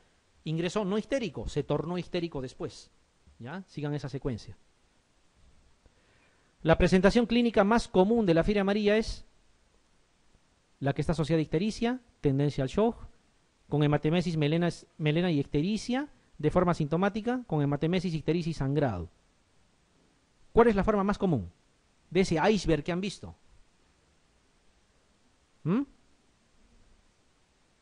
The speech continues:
¿No se acuerdan cómo era? Claro, es asintomático, no tengan miedo en marcar eso, ¿ya? La mayor cantidad de infecciones cursan de forma sintomática, otro porcentaje importante solamente oligosintomático.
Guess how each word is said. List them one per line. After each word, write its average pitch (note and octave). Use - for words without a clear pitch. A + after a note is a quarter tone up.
¿No E3+
se D#3+
acuerdan G3
cómo F#3+
era? A#3+
Claro, C#3+
es A#3+
asintomático, B3
no F#3+
tengan A#3
miedo A#3+
en E3
marcar E3+
eso, B2
¿ya? F3
La D#3+
mayor F#3+
cantidad E3+
de E3+
infecciones D3+
cursan A3
de C#3
forma F3
sintomática, E3
otro G3
porcentaje D#3
importante D#3+
solamente F3
oligosintomático. D#3